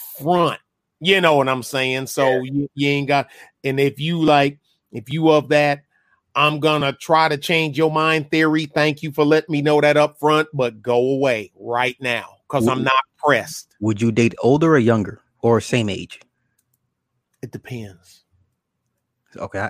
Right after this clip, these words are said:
Speaker 2: I give me an old bitch. I, I ain't got time for the young. I, I
Speaker 1: No,
Speaker 2: don't.
Speaker 1: oh, no, well, when you say young, I mean, no,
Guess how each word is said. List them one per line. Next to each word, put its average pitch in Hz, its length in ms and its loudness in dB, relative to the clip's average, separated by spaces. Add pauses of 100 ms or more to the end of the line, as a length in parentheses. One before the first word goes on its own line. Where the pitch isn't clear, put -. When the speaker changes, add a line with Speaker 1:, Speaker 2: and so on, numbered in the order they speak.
Speaker 2:
I 120 80 -10
give 113 160 -6
me 127 60 -2
an 92 60 -6
old 95 180 -6
bitch. - 300 -16 (240)
I, 104 80 -8
I - 180 -4
ain't 113 80 0
got 104 160 0
time 110 260 0
for 104 140 -6
the 101 40 -4
young. 98 360 -4
I, - 220 -2
I - 80 -2
Speaker 1:
No, 277 100 6
Speaker 2:
don't. - 180 2
Speaker 1:
oh, 285 40 2
no, 262 100 6
well, 208 180 6
when 214 220 6
you 226 100 2
say 196 180 2
young, 160 500 2
I 147 80 0
mean, 139 260 -6
no, 123 300 -4